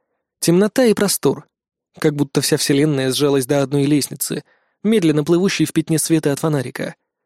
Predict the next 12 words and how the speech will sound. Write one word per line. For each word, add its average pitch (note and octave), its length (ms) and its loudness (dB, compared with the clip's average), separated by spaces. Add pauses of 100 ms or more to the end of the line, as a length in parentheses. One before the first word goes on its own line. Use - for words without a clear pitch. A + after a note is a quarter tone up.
(560)
«Осторожней, C4+ 600 2
тут A3+ 180 0
лужа!» C#4 400 2 (360)
предупредил D3 540 0
Кай F3+ 220 0
и - 160 -6
спрыгнул D#3+ 440 0
с - 120 -6
лестницы. - 580 -6 (600)
Внизу, G#3+ 500 4 (140)
подо D#3 200 0
мной, G3+ 320 2